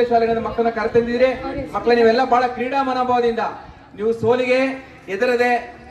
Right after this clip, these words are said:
ಗೆದ್ದಾಗ ಅದಕ್ಕೋಸ್ಕರ ಅಹಮ್ಮನ ಪಡೆದೆ, ನೀವು ಕ್ರೀಡಾ ಮನೋಭಾವದಿಂದ ಭಾಗವಹಿಸಿ ನಿಮ್ಮ ಶಾಲೆಯ ಕೀರ್ತಿ ಇರುವಂತ ಕೆಲಸವನ್ನ ಮಾಡಿ ಅಂತ ಹೇಳ್ತಾ,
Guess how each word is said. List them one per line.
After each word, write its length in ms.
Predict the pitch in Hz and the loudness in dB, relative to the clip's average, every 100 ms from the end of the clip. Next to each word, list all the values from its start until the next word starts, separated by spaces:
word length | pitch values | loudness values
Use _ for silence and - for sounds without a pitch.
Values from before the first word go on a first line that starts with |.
| 160 | -8
ಗೆದ್ದಾಗ 380 | 190 - 254 | -6 -2 0
ಅದಕ್ಕೋಸ್ಕರ 520 | 247 226 226 240 240 240 | 2 2 2 -2 0 0
ಅಹಮ್ಮನ 420 | 214 226 247 247 | 0 -2 0 0
ಪಡೆದೆ, 340 | 240 233 233 | 0 0 0
ನೀವು 200 | 226 226 | 0 -2
ಕ್ರೀಡಾ 300 | 220 220 247 | -2 -2 0
ಮನೋಭಾವದಿಂದ 560 | 247 240 233 233 226 226 | 0 0 4 4 4 0
ಭಾಗವಹಿಸಿ 800 | 226 214 233 233 226 226 190 - - - | 0 2 4 2 2 -2 -2 -8 -20 -18
ನಿಮ್ಮ 160 | 202 208 | -10 -8
ಶಾಲೆಯ 320 | 208 226 240 | -4 0 0
ಕೀರ್ತಿ 320 | 220 240 240 | 0 -2 4
ಇರುವಂತ 240 | 240 226 226 | 4 4 2
ಕೆಲಸವನ್ನ 440 | 226 220 233 226 | 0 2 2 2
ಮಾಡಿ 160 | 220 226 | 2 2
ಅಂತ 120 | 220 | 2
ಹೇಳ್ತಾ, 340 | 220 233 254 | 2 2 0